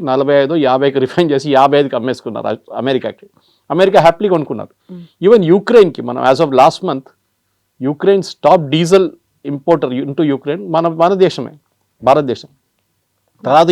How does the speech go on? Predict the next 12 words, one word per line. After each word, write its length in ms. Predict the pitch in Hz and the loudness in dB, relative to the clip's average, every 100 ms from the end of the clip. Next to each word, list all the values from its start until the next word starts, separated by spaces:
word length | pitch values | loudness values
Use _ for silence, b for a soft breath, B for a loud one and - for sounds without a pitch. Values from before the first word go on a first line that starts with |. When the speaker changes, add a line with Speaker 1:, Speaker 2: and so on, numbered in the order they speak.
| 175 | 4
Speaker 1:
యుక్రెయిన్ 320 | 170 180 170 | 2 0 0
తెలిసినప్పుడు 340 | 156 160 156 151 | -2 -4 -4 -2
బంద్ 120 | 143 139 | -2 -2
చేసేసారు 320 | 131 113 107 107 | -4 -6 -8 -10
వాళ్ళు 120 | 104 | -14
కూడా. 100 | 104 - _ _ _ _ _ _ - | -18 -20 _ _ _ _ _ _ -14
See, 120 | 240 - | -12 -4
ప్రాబ్లం 260 | 120 139 208 202 | 2 2 2 0
ఎక్కడ 120 | 180 | 0
వస్తుందంటే 300 | 165 165 165 175 | -2 -4 -4 -2
వీళ్ళు 220 | 165 165 175 170 _ 123 120 | -2 -2 -2 -4 _ -6 0
వరల్డ్ 260 | 180 175 | 0 2